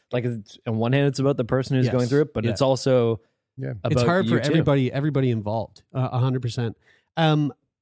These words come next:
Speaker 2: I, I, I am curious about, um, just from the caregiver's perspective, you know, obviously over the span of, of, of this experience that the two of you went through,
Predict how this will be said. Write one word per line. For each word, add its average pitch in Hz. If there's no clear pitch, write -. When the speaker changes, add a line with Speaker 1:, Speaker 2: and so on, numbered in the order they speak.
Speaker 2:
I, 165
I, 170
I 165
am 196
curious 180
about, 143
um, 131
just 190
from 208
the 190
caregiver's 156
perspective, 127
you 151
know, 147
obviously 143
over 143
the 135
span 131
of, 113
of, 113
of 107
this 113
experience 123
that 110
the 110
two 120
of 110
you 110
went 208
through, 120